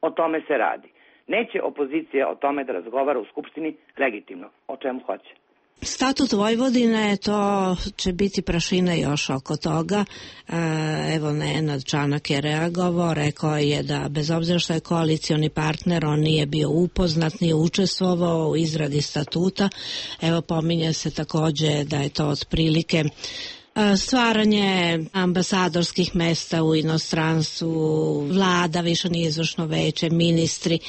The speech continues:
Speaker 2: da je to na neki način stvaranje nove države. Koliko su u pravu ti koji tako kažu?
Speaker 1: Donošenje statuta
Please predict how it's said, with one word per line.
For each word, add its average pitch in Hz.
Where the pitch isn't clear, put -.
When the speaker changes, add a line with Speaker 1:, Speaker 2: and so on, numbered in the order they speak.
Speaker 2:
da 160
je 170
to 196
na 185
neki 170
način 170
stvaranje 165
nove 160
države. 147
Koliko 185
su 165
u 156
pravu 160
ti 151
koji 151
tako 147
kažu? -
Speaker 1:
Donošenje 214
statuta 202